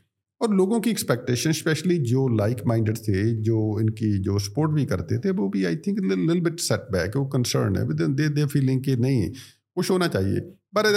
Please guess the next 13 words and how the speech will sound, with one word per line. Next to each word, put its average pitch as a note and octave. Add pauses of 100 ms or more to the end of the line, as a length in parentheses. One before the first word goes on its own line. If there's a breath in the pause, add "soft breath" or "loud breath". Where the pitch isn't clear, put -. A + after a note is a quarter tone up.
(160)
at E3
the E3+
same F3+
time, C3
so F#3
अभी D#3+
एक C#3
साल G2
हुआ G2
है, F3+
अभी F#2
देखते E3
हैं। F#2+